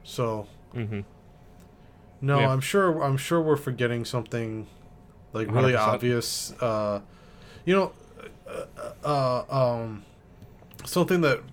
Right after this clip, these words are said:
Speaker 1: that probably should have gone, like, closer to, like, the ten to twelve range, like, screen setting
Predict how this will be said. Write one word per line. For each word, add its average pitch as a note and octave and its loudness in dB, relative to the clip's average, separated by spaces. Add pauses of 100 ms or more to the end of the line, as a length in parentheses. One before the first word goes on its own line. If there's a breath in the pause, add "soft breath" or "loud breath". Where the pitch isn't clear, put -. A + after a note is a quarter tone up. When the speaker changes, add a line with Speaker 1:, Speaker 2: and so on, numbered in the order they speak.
(140)
Speaker 1:
that C3 0
probably C#3 0
should C#3 0
have A#2 -2
gone, A2+ -2 (100)
like, G#2 -8
closer B2 -4
to, A#2+ -2
like, A2+ -8
the A#2 -4 (420)
ten A#2+ -2 (160)
to A2 -4 (600)
twelve A#2+ 0
range, G#2+ -6 (360 loud breath)
like, A2 -6
screen B2 -2
setting C3+ 0